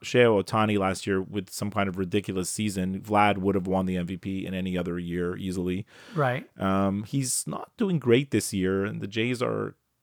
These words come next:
Speaker 1: doing okay. Um, but, I mean, I, he's gonna have an amazing career. The guy, all he can, the guy's a hitter.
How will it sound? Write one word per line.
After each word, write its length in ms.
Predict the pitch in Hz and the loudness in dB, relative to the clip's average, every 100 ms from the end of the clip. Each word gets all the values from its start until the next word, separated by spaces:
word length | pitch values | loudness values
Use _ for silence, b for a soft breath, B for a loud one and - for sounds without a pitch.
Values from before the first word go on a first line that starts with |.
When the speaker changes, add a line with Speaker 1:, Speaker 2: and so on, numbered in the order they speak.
| _ _ - | _ _ -10
Speaker 1:
doing 220 | 131 131 | -8 -4
okay. 560 | 113 101 107 101 90 110 b b b | -4 -2 0 2 0 -4 b b b
Um, 340 | - 101 101 101 | 0 4 4 4
but, 360 | 113 107 - 117 | 6 8 6 2
I 60 | |
mean, 320 | 107 110 107 | 2 2 2
I, 140 | 101 107 | 2 2
he's 580 | 104 - - - 120 104 | 0 -16 -14 -4 -2 2
gonna 200 | 135 135 | 4 6
have 220 | 117 107 | 4 4
an 80 | 101 | 2
amazing 380 | 98 98 95 | 2 2 0
career. 340 | 90 95 92 92 - | -2 2 2 0 0
The 120 | 110 | 2
guy, 380 | 101 104 101 95 | 6 6 6 4
all 180 | 101 104 | 2 2
he 100 | 95 | 0
can, 300 | - - 98 | -2 -6 -6
the 360 | 110 110 - | -8 -10 -4
guy's 300 | 117 117 101 | 4 6 6
a 40 | 85 | 2
hitter. 340 | 101 87 76 | 4 2 0